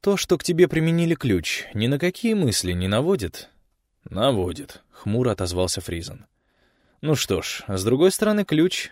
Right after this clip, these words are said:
развязывает тебе руки. Будешь постоянно в доме, крутиться около девчонки. И ты знаешь, что делать, если вдруг она найдёт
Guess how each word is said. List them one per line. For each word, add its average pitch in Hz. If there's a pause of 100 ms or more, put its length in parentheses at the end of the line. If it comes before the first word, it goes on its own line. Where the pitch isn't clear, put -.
развязывает 127
тебе 151
руки. 180 (340)
Будешь 170
постоянно 147
в 98
доме, 120
крутиться 113
около 92
девчонки. 92 (560)
И 104
ты 185
знаешь, 143
что -
делать, 131
если 127
вдруг 113
она 107
найдёт 110